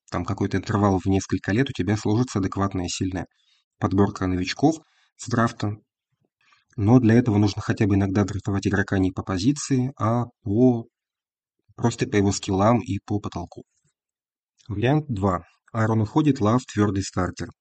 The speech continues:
Ну, я уже говорил, что в этом случае я, я привык считать, в принципе, целиком пасовый юнит неким единым целым, на который нужно тратить, ну, определенную долю от кэп-хита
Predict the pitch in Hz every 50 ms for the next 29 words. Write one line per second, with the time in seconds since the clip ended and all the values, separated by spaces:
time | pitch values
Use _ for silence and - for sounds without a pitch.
0 | _ _ _ _ _ _ _ _ - 135 120 107 104 101 92 98 92 95 98 101
1 | 113 135 151 147 - - - 104 104 104 110 104 - - - 123 143 156 156 -
2 | 127 117 107 104 104 - - 113 - - 107 107 110 110 107 98 - _ _ _
3 | _ _ _ _ _ _ - - 107 107 110 - 120 110 113 - - - - -
4 | 113 98 - - _ _ _ _ _ - 127 117 113 107 - 117 107 - 95 92
5 | - _ _ _ _ _ - - - 107 110 117 117 117 95 87 - - 101 95
6 | - - - 92 95 95 92 92 107 135 156 131 104 - - - _ _ _ _
7 | _ _ - - 104 113 123 123 - 123 117 - - 98 90 110 101 104 107 104
8 | - - 98 90 87 87 87 _ - 101 - 101 95 - 123 120 113 107 98 98
9 | 98 87 - 120 117 110 - - 104 98 92 90 87 92 92 98 110 123 131 120
10 | 98 95 98 104 110 110 - 101 104 - - _ - - - - - - _ -
11 | 110 107 - - 127 127 - 92 -